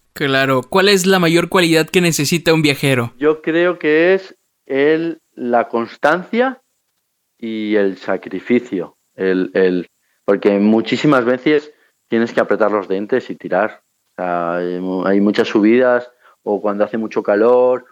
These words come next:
Speaker 2: o el viento, porque el, el ciclista está, eh, está, eh, dispuesto a, a todo. Entonces, eh, yo creo que lo más importante es la constancia y, y, y un nivel de sacrificio alto.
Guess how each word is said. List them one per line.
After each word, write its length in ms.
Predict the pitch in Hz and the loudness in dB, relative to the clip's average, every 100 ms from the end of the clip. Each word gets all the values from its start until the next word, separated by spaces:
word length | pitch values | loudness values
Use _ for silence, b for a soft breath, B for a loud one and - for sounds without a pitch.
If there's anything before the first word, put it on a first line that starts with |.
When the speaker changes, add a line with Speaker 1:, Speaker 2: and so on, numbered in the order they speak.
| _ _ | _ _
Speaker 2:
o 140 | 104 101 | -10 -8
el 60 | |
viento, 380 | 104 120 127 127 | -4 -2 -2 -2
porque 320 | 113 98 101 | -2 -4 -8
el, 300 | 95 98 92 | -6 -10 -10
el 180 | - 98 | -10 -10
ciclista 400 | - - 175 - | -8 -4 -4 -4
está, 420 | 113 113 117 117 _ _ _ - | -4 -2 -2 -4 _ _ _ -8
eh, 400 | 98 95 85 - _ _ - | -6 -4 -6 -12 _ _ -18
está, 760 | 90 92 - 101 101 104 104 | -16 -8 -2 0 0 -2 -2
eh, 560 | 113 107 98 92 92 - | -2 -2 -4 -6 -8 -4
dispuesto 580 | 107 110 - 117 - 113 | -2 0 0 0 2 0
a, 220 | 90 90 | 0 -4
a 60 | 92 | -4
todo. 460 | 110 143 147 87 _ _ _ _ | 0 0 0 -4 _ _ _ _
Entonces, 480 | 110 117 127 - _ _ _ - 117 110 110 | -6 0 -2 -2 _ _ _ -4 0 2 2
eh, 880 | 110 107 107 107 107 107 104 101 107 110 110 107 | 2 0 0 -2 -2 -4 -4 -6 -6 -4 -2 0
yo 140 | 120 | 2
creo 160 | 135 143 | 2 2
que 60 | |
lo 80 | 131 | 0
más 180 | 123 147 | -2 -2
importante 500 | 135 123 123 123 135 | -4 -2 -2 -2 -2
es 80 | 123 | -2
la 140 | 107 | -2
constancia 800 | 104 98 - 131 143 185 196 196 | -4 -6 -2 -2 0 0 0 -2
y, 520 | 120 107 - 98 98 | -8 -12 -12 -12 -12
y, 80 | 98 _ _ | -12 _ _
y 220 | 95 98 | -12 -8
un 160 | 101 107 | -6 -4
nivel 300 | 113 113 113 | 0 2 2
de 80 | |
sacrificio 560 | 110 101 95 104 - 98 | -2 -6 -10 -10 -6 -4
alto. 280 | 98 - | -4 -8